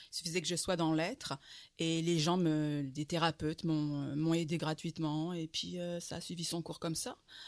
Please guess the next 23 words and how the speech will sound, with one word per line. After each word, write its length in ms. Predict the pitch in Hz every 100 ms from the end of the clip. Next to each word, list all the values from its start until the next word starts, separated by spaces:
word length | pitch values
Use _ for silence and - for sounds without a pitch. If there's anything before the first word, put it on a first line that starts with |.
| - - -
Euh, 300 | 170 170 165
j'avais 220 | 160 170
besoin 240 | 160 151 165
de 80 |
bouffe, 320 | 165 160 180 170
eh 40 |
ben, 140 | 151
il 60 | 156
y 20 |
a 40 | 151
quelqu'un 280 | 160 156 247
qui 80 | 185
arrivait, 680 | 180 185 165 160 180 202 170
euh, 40 |
qui 140 | -
me 60 | 170
donnait 200 | 156 160
des 100 | 160
sushis, 680 | 156 196 - 156 151 165 180
euh, 100 | 170
je 140 | 160 -
passais, 480 | 156 - 156 160
je, 100 | 170